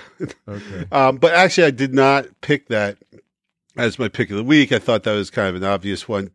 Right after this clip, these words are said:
Speaker 2: Plus, I was at the library, the Howard County Library, a couple weeks ago, and I don't know. Did you ever go to the, like, the Glenwood one? You ever been up there?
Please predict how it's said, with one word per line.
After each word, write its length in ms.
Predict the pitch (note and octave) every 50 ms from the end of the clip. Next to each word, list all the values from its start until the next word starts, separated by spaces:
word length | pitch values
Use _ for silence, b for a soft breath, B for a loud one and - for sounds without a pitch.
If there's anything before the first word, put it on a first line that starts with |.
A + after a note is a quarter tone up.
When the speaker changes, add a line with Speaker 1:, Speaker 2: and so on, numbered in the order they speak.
| _ -
Speaker 2:
Plus, 600 | - - F3 F#3 F3+ F3 D#3+ - - - - - b b b b b b b b b _ _ _ _ _ _ _ _ _ -
I 160 | B2+ B2 B2+
was 260 | B2+ B2+ A#2 G2 - - -
at 360 | C#3 D3 D3+ D#3+ - _ _
the 280 | - C#3 C3+ B2+ A#2+ A#2+
library, 1120 | A2 A2 B2 B2 C3+ C#3+ C#3 A#2 G#2 G#2 G2+ G2 F#2+ F#2+ F#2+ G2 G2+ A2 A#2 A2+ G#2+ G#2+ A2
the 140 | B2 A2+ G2+
Howard 280 | G#2 A#2 A2+ G#2 G2
County 200 | - B2+ A2 G#2
Library, 380 | G2+ G#2+ G#2+ G#2+ F#2 G2 F#2+ F#2+
a 40 | F2+
couple 300 | - - A2 - A2+ G2+
weeks 240 | G2+ F#2+ - -
ago, 360 | G#2 F2+ F#2 F2+ F2 F2+ F2+ - _ _ _ _ _ _ b b b b b b b b b b b _ -
and 560 | A#2+ A#2 A#2 A2+ G#2+ G2+ G2+ G2 F#2 E2+ - - _ _ _ _ _ _ _ _ _ _ _ _ -
I 80 | - D#3
don't 120 | F3+ G3
know. 240 | G#3 F#3+ D#3+ B2 A#2
Did 160 | A2+ C3 B2+
you 100 | F#3+ G#3+
ever 120 | G#3 F#3+
go 140 | D#3+ F3+ F3
to 180 | D#3+ - - D#3+
the, 260 | D3 C#3+ C#3 C3+ B2+
like, 140 | A2+ C3+ A#2+
the 80 | - B2
Glenwood 440 | A2 A2 A#2 A#2+ A#2+ B2+ C3 B2+ B2+
one? 260 | C3+ C3+ C3+ C3 _ _ _ _ _ _ _ _ _ _ _ _ _ _ -
You 100 | C#3+ C#3+
ever 40 | C3+
been 120 | C#3+ B2+
up 160 | C3 B2+ - -
there? 240 | C3+ B2+ B2+ -